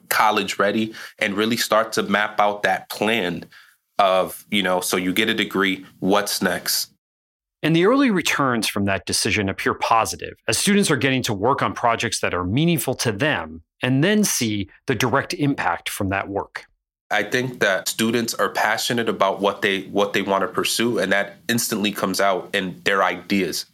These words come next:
Speaker 1: Um, and I think that it begins with ideas like, "Hey, is this a," it begins with a conversation like, "Hey, is this a project that I could take on?" And, um, we actually have some real examples of folks who started pro-, uh, started a, a project on the inside, which just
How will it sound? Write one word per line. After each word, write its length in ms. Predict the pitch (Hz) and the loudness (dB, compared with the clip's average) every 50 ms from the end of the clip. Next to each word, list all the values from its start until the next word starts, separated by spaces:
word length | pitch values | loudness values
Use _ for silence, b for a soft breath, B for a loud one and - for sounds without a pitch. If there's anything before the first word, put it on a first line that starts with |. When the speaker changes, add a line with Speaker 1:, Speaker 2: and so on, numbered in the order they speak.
| _ | _
Speaker 1:
Um, 220 | - 98 95 92 92 | 0 0 0 0 0
and 100 | 95 95 | 0 -2
I 60 | 92 | 0
think 180 | - 117 113 - | 0 -2 -2 -2
that 60 | - | -2
it 140 | 104 101 - | -2 -4 -4
begins 380 | - 92 90 - 104 110 104 98 | -6 -4 -2 0 -2 0 0 0
with 100 | 98 92 | 0 0
ideas 480 | 90 90 90 - 104 107 101 85 - | 0 0 -2 -2 -2 0 0 -2 -2
like, 160 | - 95 90 | -2 -2 -2
"Hey, 320 | - - 120 110 101 85 - B B B B B | -2 -2 -2 -2 -2 -4 -8 B B B B B
is 180 | B 101 101 - | B -2 -2 0
this 200 | - 110 - - | -2 -2 0 0
a," 140 | 123 95 - - - - _ _ B B B B | -2 -2 -4 -10 -18 -20 _ _ B B B B
it 100 | 120 113 | -2 0
begins 260 | 117 127 147 151 135 | 0 0 0 0 0
with 100 | 139 135 | 0 -2
a 40 | - | -2
conversation 680 | - 135 127 117 107 104 - - 117 110 - - 98 | 0 0 0 0 0 0 0 0 0 0 0 0 0
like, 160 | 90 90 87 | -2 -2 -2
"Hey, 180 | - 120 107 104 | 0 0 0 0
is 140 | 95 85 - | 0 -2 -2
this 160 | 107 98 - | -2 -2 -2
a 40 | 104 | 0
project 380 | - - 98 98 92 95 - | 0 2 2 2 0 -2 -2
that 100 | - 92 | 0 0
I 80 | 92 92 | 0 0
could 160 | - 98 90 | -2 -4 -4
take 240 | - 110 95 - - | -2 -2 -2 0 0
on?" 200 | 117 120 107 101 B B B B B B | 0 0 -2 -4 B B B B B B
And, 420 | 98 98 95 92 90 90 - - | 0 0 0 0 -2 -4 -4 -2
um, 320 | - 85 92 92 87 82 80 | 0 0 0 0 0 0 0
we 140 | 107 107 113 | 0 2 2
actually 320 | 127 127 - 143 139 123 | 2 0 0 -2 0 0
have 160 | 127 117 - | 2 0 0
some 160 | - 107 101 | 0 -2 -2
real 220 | 98 104 107 107 101 | 0 0 0 0 0
examples 500 | 101 92 101 110 123 127 - 107 98 - | 0 0 0 0 0 0 -2 -2 -2 -2
of 140 | 98 87 - | -2 -4 -4
folks 340 | - - 104 101 101 - | 0 0 0 0 0 -2
who 140 | - 107 101 | -2 -2 -2
started 480 | 101 - - 101 98 107 104 104 - - | -2 -2 0 2 2 2 0 -2 -6 -4
pro-, 340 | - 107 104 104 104 85 - 101 | -2 0 0 0 0 -2 -2 0
uh, 160 | 92 92 87 | 0 0 0
started 360 | - - 110 107 107 113 107 | 0 0 2 2 2 2 2
a, 220 | 104 95 92 92 - - - - | 0 0 0 -2 -6 -6 -4 -2
a 80 | 101 | -2
project 560 | 95 - - 110 104 101 101 110 107 - - 104 | -2 -2 -2 0 0 0 0 0 -2 0 0 0
on 140 | 101 98 | 0 0
the 100 | 98 95 | -2 -2
inside, 460 | 95 95 - - 104 98 98 101 98 101 B B B B B B B | -2 -2 -2 0 2 2 2 0 -2 -4 B B B B B B B
which 280 | 110 113 113 110 - B B B B | -2 0 0 -2 -4 B B B B
just 220 | - 113 107 - | -4 -2 -2 -2